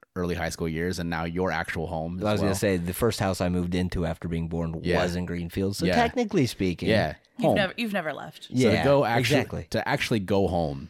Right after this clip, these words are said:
Speaker 2: Yeah.
Speaker 1: And then, again, no offense to the Eagles Club in Creston, but, like,
Speaker 2: No.
Speaker 1: I have no emotional connection to that building. But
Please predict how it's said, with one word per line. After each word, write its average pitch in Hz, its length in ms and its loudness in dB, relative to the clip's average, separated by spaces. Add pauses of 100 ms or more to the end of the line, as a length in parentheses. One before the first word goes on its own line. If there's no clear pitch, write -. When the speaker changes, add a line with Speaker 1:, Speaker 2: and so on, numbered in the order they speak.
(100)
Speaker 2:
Yeah. 87 320 -2 (180)
Speaker 1:
And 92 260 0
then, 87 460 -2 (720)
again, 92 300 0
no 92 140 2
offense 92 320 0
to 92 120 -4
the 87 80 -2
Eagles 85 320 0
Club 82 220 -2
in 80 80 -6
Creston, 82 400 -6
but, 80 100 -6
like, 78 320 -4
Speaker 2:
No. 107 140 -4 (580)
Speaker 1:
I 92 120 -2
have 101 180 0
no 90 400 2
emotional 85 420 -2
connection 80 400 -6
to - 80 -12
that 65 160 -8
building. 60 320 -10 (560)
But 85 540 0